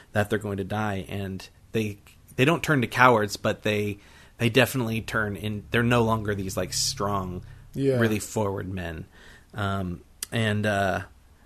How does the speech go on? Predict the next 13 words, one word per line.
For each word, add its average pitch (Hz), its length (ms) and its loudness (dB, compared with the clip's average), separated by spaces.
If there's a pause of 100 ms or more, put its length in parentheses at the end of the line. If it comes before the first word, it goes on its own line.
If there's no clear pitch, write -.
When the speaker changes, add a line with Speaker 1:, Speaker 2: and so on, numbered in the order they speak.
(400)
Speaker 1:
apparently 156 480 6
that 104 180 0
scene, 117 600 2 (260)
um, 107 460 -2
took 139 180 -4
a 127 40 2
really 123 180 4
long 113 180 0
time 110 220 -4
to 101 60 -4
shoot. 113 340 -2
Kubrick, 120 460 0 (440)
um, 104 360 -4